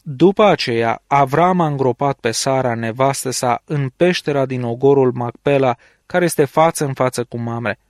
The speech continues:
adică Hebron, în țara Canaan. Ogorul și peștera din el au fost întărite astfel lui Avram ca ogor pentru înmormântare de către fiii lui Het.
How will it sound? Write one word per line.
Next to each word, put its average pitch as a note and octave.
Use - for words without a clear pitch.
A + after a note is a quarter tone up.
adică C#3
Hebron, B2
în C#3+
țara B2
Canaan. A#2
Ogorul D#3+
și C#3
peștera D3+
din A#2
el C#3+
au A#2+
fost -
întărite C3+
astfel B2+
lui A#2+
Avram C3
ca C#3+
ogor C#3+
pentru C3+
înmormântare B2+
de B2
către A#2
fiii D3+
lui B2
Het. -